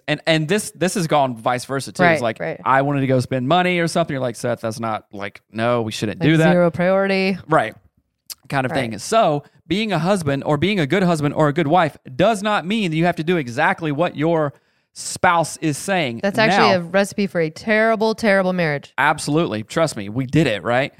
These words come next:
Speaker 1: Uh, now, do I want to be the best husband I can for Melanie? Yes, because she has very specific needs and ways to be loved and served and attuned to, right?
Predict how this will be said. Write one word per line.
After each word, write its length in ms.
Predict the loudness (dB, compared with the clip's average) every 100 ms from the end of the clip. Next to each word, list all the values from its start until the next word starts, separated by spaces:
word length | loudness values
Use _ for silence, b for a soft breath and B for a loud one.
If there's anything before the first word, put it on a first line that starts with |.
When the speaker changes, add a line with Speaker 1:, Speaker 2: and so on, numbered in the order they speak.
| b b _ _ -2
Speaker 1:
Uh, 200 | 0 0
now, 520 | -2 0 2 0 -6 -10 -6
do 180 | 0 2
I 240 | 4 2
want 220 | 2 -2 -2
to 60 |
be 100 | -4
the 100 | -4
best 280 | 0 -2 0
husband 320 | -2 -2 -4 -4
I 140 | -4
can 500 | -2 -2 -2 -2 -4 b b -4
for 240 | 0 2
Melanie? 640 | 0 0 2 2 -4 -10 -16 _ _ -6
Yes, 360 | 0 0 -2
because 280 | -8 -4 -4
she 320 | -2 -2 0
has 220 | 0 0
very 240 | 0 0 0
specific 540 | -2 -4 -2 -2 -6
needs 680 | -6 -2 0 0 -2 -6 -8 _ _ _ -6
and 180 | 0
ways 280 | 2 2 0
to 100 | -2
be 100 | -2
loved 360 | 0 2 0 -2
and 120 | -6
served 400 | -4 -2 -2 -2
and 240 | -2 -4 B B -4
attuned 420 | -4 2 2 2
to, 220 | -2 -8 -4
right? 320 | 0 0